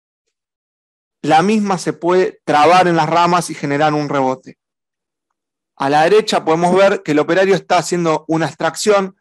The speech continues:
porque ya tiene solo el tronco principal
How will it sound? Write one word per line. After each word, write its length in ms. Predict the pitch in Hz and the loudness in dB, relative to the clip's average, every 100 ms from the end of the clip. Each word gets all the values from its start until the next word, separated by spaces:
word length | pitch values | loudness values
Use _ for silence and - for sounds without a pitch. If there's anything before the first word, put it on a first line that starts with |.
| _ _ _ | _ _ _
porque 260 | - 143 - | -12 -8 -8
ya 240 | - 160 | -6 -6
tiene 480 | 170 170 165 165 _ _ _ _ _ _ | -2 -2 -2 -6 _ _ _ _ _ _
solo 320 | - 165 165 | -2 2 2
el 160 | 147 - | 0 -2
tronco 300 | 156 147 135 | -4 -2 -6
principal 680 | 143 139 190 202 208 208 | -6 -8 -2 2 2 -2